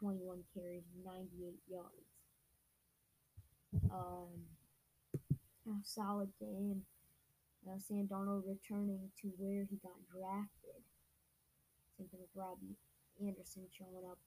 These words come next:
where he played for a while. There's that old connection coming back together, and they both did very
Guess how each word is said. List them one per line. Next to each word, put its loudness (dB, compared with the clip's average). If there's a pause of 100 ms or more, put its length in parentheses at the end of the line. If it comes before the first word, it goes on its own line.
where -6 (160)
he -10 (240)
played -2
for -16
a -12
while. -20 (720)
There's -2
that -2
old -4
connection -10
coming -8
back -10 (160)
together, 0
and -10
they -6 (560)
both 0 (160)
did -12 (240)
very -14